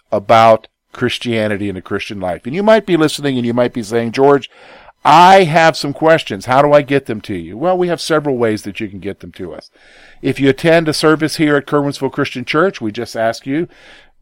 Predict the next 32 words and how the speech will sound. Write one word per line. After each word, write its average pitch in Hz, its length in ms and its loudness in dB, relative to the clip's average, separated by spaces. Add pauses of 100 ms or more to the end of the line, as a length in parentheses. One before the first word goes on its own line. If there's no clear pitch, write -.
(300)
throw 127 220 2
your 139 160 2
question 151 460 2
into 147 280 -2
the 147 120 2
offering 160 420 4
plate. 170 320 2
The - 80 -14
guys 127 260 2
will 127 80 -4
make 131 180 -2
sure 139 200 0
that 131 140 2
I 131 100 4
get 143 220 -2
it, 165 120 -2
and 113 140 -4
we'll 117 180 -2
answer 120 320 -4
it 127 80 -8
right 127 220 0
here 131 160 -2
on 131 60 -4
the 131 80 -8
podcast. 139 680 -6 (760)
If 135 200 -2
you 165 280 -4
don't 175 300 2
have 151 260 2
a 139 80 -2
church 135 320 -2
home, 110 400 -2